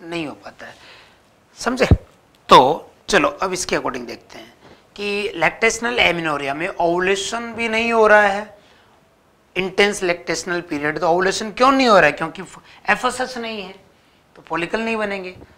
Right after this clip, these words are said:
तो फॉलिकल नहीं बनेंगे तो फिर एलएच भी नहीं है तो ओवुलेशन होने का सवाल भी नहीं है, है ना? तो हाई लेवल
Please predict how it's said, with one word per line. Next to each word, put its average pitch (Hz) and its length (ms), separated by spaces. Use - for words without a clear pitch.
तो - 80
फॉलिकल 156 400
नहीं 202 120
बनेंगे 185 280
तो 170 100
फिर 170 140
एलएच 175 340
भी 214 120
नहीं 214 100
है 202 60
तो 190 120
ओवुलेशन 196 520
होने 160 120
का 165 100
सवाल 156 380
भी 208 140
नहीं 190 180
है, - 200
है 143 80
ना? 214 120
तो 180 360
हाई 247 300
लेवल 254 520